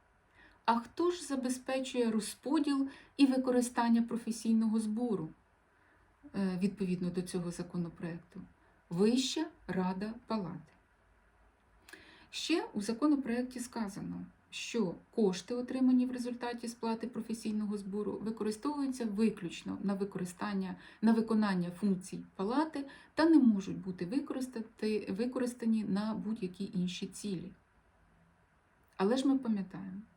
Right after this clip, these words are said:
що в статутах, які незрозуміло ким і коли будуть створюватися, можна прописати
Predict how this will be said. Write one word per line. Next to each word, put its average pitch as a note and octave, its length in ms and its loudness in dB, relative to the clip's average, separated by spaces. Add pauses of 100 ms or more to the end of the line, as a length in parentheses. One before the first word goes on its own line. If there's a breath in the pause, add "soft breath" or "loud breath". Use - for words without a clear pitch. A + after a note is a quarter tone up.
(260 soft breath)
що - 220 0
в G#3 60 -2
статутах, B3 720 -2 (120)
які G#3+ 520 0
незрозуміло G#3 720 0
ким G3 260 0
і - 20 -2
коли F#3+ 360 0
будуть F3+ 480 -6
створюватися, F#3 840 0 (380 loud breath)
можна G#3 560 4
прописати B3+ 680 -6